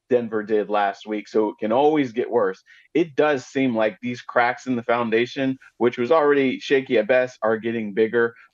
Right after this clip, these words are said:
Uh, you know, to collapse like that when you had the opportunity, um, is just kinda gut-wrenching. You saw some good things out of Justin Fields, and you thought, "Hey, this is what they've been hoping this guy can be." But then to give up the points and to, to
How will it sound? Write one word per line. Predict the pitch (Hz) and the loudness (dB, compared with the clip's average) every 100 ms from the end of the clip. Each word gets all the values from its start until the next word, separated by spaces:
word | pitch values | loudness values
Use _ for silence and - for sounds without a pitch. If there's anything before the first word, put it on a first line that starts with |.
| - | -6
Uh, | - - | -4 -2
you | 123 | 0
know, | 110 107 | 0 0
to | - - | -6 -10
collapse | - 117 131 151 151 | -6 2 4 2 0
like | 131 123 98 | 0 0 2
that | 117 113 | 2 2
when | 107 | -2
you | 107 101 | -6 -2
had | 135 131 | -2 0
the | 117 | 0
opportunity, | 110 98 - 120 113 98 95 - - - | 0 -4 -8 -4 -4 -2 -4 -6 -10 2
um, | 104 104 98 | 4 4 4
is | 123 120 | 2 2
just | 127 - | -2 0
kinda | 135 127 | 0 2
gut-wrenching. | 131 131 - 117 110 110 98 98 - - | 2 0 0 -4 -4 -6 -8 -10 -20 -6
You | 120 | -6
saw | - 147 135 | 2 4 4
some | 123 101 | 2 2
good | 98 147 | 2 2
things | - 143 | 2 2
out | 139 127 | 2 2
of | |
Justin | 110 127 - 110 104 | 2 0 0 -10 -6
Fields, | 117 127 135 131 | 2 4 6 2
and | 104 | -2
you | 107 | -8
thought, | 110 117 - | -2 -2 0
"Hey, | 135 175 110 - _ _ _ _ _ | -2 -2 -2 -10 _ _ _ _ _
this | 143 185 | -2 0
is | 190 123 | -4 -2
what | 113 123 156 117 | 0 4 2 4
they've | 135 127 | 2 4
been | 120 113 | 2 0
hoping | 117 135 131 120 | 2 0 0 -2
this | 113 - | -4 -2
guy | 110 110 | -2 -2
can | - 101 | -4 -8
be." | 98 156 127 101 - _ | -2 0 0 -4 -12 _
But | 110 - | -4 0
then | 147 131 | -2 -2
to | 107 | -4
give | 117 123 | 0 2
up | 127 123 - | 2 0 -6
the | - | -10
points | - 151 147 - | -4 -4 -4 -4
and | 104 101 101 | -4 -4 -6
to, | - 107 | -4 -4
to | - | -6